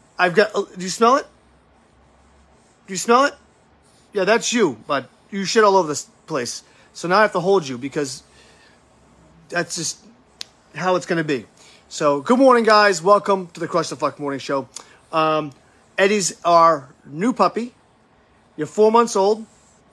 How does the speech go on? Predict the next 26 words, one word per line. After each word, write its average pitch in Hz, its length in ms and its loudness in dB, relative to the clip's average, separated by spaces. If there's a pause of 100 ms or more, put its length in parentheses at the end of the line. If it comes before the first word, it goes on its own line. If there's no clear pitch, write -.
(880)
Four 202 300 0
months. - 440 -2 (1300)
Right? 185 300 0 (720)
He's 196 260 -4
incredibly 220 580 0
charismatic, 190 680 2
as 165 120 -4
you 165 80 -10
can 151 140 -14
tell. 190 380 0 (520)
Um, 147 600 -4 (720)
you 180 160 -2
won't 190 180 2
find 190 200 0
a 170 40 -2
dog 185 460 2 (460)
that 156 100 -4
has 160 260 0
more 190 220 2
facial 196 400 0
expressions, 196 800 -4 (840)
uh, 139 640 -2 (220)
than 151 140 -6
him. 220 320 -2 (680)
I 156 80 -8
mean, 156 400 -6